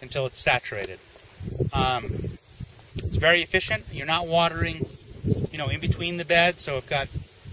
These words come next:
one row of crop, and then I've got a five or six foot space, and then another row of crop, and I've just got water going where the crop is. So also less weeding, because you're not watering your weeds.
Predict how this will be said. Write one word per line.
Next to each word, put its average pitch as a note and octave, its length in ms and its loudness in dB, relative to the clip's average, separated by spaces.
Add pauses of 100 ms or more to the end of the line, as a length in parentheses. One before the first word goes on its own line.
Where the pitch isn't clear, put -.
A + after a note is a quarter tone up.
(280)
one D#3+ 200 -2
row E3+ 140 0
of D#3 140 -6
crop, E3+ 400 0
and C#3 120 -10
then C#3 120 -4
I've C3+ 120 -6
got C#3 140 2
a C3+ 60 -2
five - 360 8
or - 120 6
six - 240 2
foot - 180 4
space, - 280 4
and - 180 6
then - 80 -2
another - 260 6
row - 140 6
of - 180 4
crop, - 240 4
and - 100 8
I've - 220 6
just - 140 0
got - 260 4
water - 240 4
going - 500 0 (540)
where B2+ 160 -12
the - 60 -16
crop A#2+ 300 -6 (160)
is. - 200 -14 (380)
So - 540 6 (200)
also - 300 6
less - 240 -4
weeding, - 380 0
because - 260 2
you're - 80 -4
not - 160 -4
watering C3+ 480 -10
your - 120 -10
weeds. - 460 4